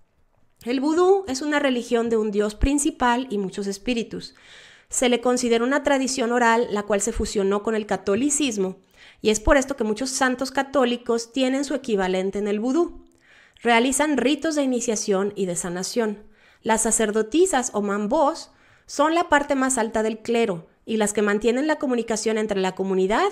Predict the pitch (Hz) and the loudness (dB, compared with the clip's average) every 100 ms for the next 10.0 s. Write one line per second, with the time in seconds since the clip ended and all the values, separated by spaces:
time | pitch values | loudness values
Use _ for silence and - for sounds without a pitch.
0 | - - 208 190 175 - 160 151 - - | -4 -6 -4 -4 -8 -8 -8 -10 -14 -20
1 | - _ _ - _ - 247 247 269 349 | -20 _ _ -20 _ 0 0 2 -2 2
2 | 370 370 302 285 294 277 226 214 214 226 | 0 2 0 0 0 -2 0 0 2 2
3 | 254 202 165 - - _ - - - 247 | 2 0 -4 -8 -14 _ -20 -16 -4 0
4 | - 233 254 262 320 262 247 233 214 262 | 2 2 4 4 4 2 0 -2 -2 0
5 | 269 277 285 240 233 247 254 294 302 214 | 0 -2 -2 0 2 2 2 2 2 2
6 | 202 196 190 196 180 160 151 - - - | 2 0 0 -2 -4 -4 -8 -16 -20 -20
7 | - _ _ - 262 262 285 359 381 359 | -20 _ _ -2 2 6 8 8 6 4
8 | 320 262 262 285 269 233 240 247 262 247 | 2 2 4 4 4 2 0 0 -2 2
9 | 208 214 220 208 214 - 269 262 - 185 | 2 2 0 2 2 2 2 0 -8 -14